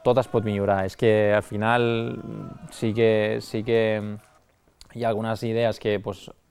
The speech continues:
hem d'incidir més, però, però algunes altres que, que sempre,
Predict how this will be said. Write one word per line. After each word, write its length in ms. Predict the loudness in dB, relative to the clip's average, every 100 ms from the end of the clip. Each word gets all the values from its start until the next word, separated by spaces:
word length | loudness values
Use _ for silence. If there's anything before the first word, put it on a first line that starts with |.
| -20 _ _ _
hem 160 | -8 -6
d'incidir 480 | -6 -4 -4 -2
més, 340 | -2 -2 -4 -8 -20 -20 -20 -20 _ 0
però, 960 | 4 6 4 2 0 -2 -4 -6 -8 -10 0
però 160 | 2
algunes 340 | 2 0 0 2
altres 320 | 2 2 -2
que, 460 | -2 -2 -4 -6 -6
que 140 | -8
sempre, 400 | -4 -4 -2 -2